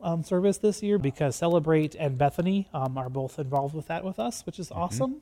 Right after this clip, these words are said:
Speaker 1: Room because, uh, Sheldon Hofeld from Celebrate's a part of it. Uh, Kevin Snyder from Bethany's a part of it. Steve Zebarth, my predecessor here at the church, is a part of it. And, you know, I'll be there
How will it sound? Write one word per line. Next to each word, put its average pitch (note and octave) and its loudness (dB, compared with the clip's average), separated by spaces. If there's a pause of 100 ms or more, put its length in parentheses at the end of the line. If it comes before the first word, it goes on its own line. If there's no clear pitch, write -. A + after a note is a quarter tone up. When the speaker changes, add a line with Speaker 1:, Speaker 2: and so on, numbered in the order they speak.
Speaker 1:
Room F3 8
because, B2+ 0
uh, C3 -2
Sheldon D3+ 4
Hofeld C#3+ 2
from C3 -12
Celebrate's E3+ 4
a D#3 -2
part D#3+ 4
of D3 6
it. D3+ 0
Uh, C3+ -2
Kevin D3 2
Snyder D3 4
from C3 -4 (220)
Bethany's E3 2
a D#3 4
part D#3+ 4
of D3 4
it. D3+ 2
Steve D3+ -2
Zebarth, C#3+ 4
my D3 2
predecessor C#3+ 2
here D3 -2
at C3 -4
the C3 -14
church, - 0
is E3 0
a D#3+ 0
part E3 4
of D#3 4
it. D3+ -2
And, C3+ -8 (220)
you D3 -10
know, B2 -10
I'll C#3+ -6
be D3 -4
there C3+ -8